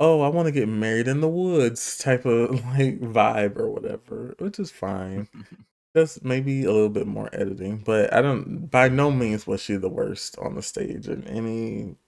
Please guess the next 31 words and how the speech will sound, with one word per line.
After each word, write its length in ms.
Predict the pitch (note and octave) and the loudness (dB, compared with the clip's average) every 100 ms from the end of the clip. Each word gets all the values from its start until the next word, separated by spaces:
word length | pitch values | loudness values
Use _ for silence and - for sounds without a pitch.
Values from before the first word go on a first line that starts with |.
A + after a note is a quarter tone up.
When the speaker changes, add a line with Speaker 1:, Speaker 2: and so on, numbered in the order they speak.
| _ _ | _ _
Speaker 1:
stretch 420 | - - A2 - | -12 0 0 0
of 80 | G2+ | -4
the 60 | G#2+ | -4
imagination. 840 | G2+ G#2 G2+ G2+ - - - A#2 - _ _ _ _ _ | -2 -4 -6 -8 -10 -12 -12 -14 -16 _ _ _ _ _
Speaker 2:
Yeah, 100 | G2+ | -16
I 20 | |
think 200 | G2 E3+ | -10 -10
the 100 | - F#3+ | -8 -10
dress 360 | - F2+ F#2+ | -8 -8 -8
itself 440 | A2+ - F#2+ F2+ - | -12 -14 -10 -10 -10
had 260 | F2+ F#2 - | -14 -14 -16
kind 220 | F2+ F#2 | -12 -12
of, 200 | F2+ F2 | -12 -14
uh, 300 | F#2 F2+ F2+ | -12 -12 -12
more 180 | F2+ F2+ | -10 -12
detail 520 | E2+ E2 - G#2 G2+ | -12 -16 -10 -8 -6
than 120 | F#2+ F2+ | -10 -12
some 200 | - F#2 | -14 -12
of 60 | |
the 80 | F#2 | -10
others 320 | F#2+ F#2+ F#2+ | -10 -12 -14
who 180 | - F#2 | -14 -12
looked 220 | F2+ F2+ | -12 -14
flatter. 580 | _ _ F#2+ F#2 F#2+ F#2 _ _ - | _ _ -10 -8 -8 -12 _ _ -2
Speaker 1:
I 100 | D3+ D3+ | 0 4
think 300 | - C#4 - | 4 2 2
what 280 | D3 C#3 - G#2+ A#2 - | 6 6 4 -8 -12 -2
aided 460 | A2 D3 F#3+ F#3 A#2+ | 4 4 4 2 2
Speaker 2:
So 220 | F#2+ F2 | -2 -4
it 140 | E2 - _ _ _ - | -8 -10 _ _ _ -16
helped 540 | D#2+ F2+ - - - | -10 -10 -10 -20 -20